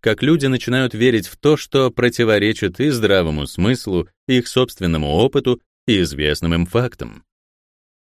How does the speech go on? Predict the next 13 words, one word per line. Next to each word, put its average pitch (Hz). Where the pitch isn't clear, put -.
Взять, 71
например, 85
евреев. 107
Они 104
на 165
протяжении 127
очень 147
долгого 135
времени 107
жили 87
рядом 85
с -
немцами, 87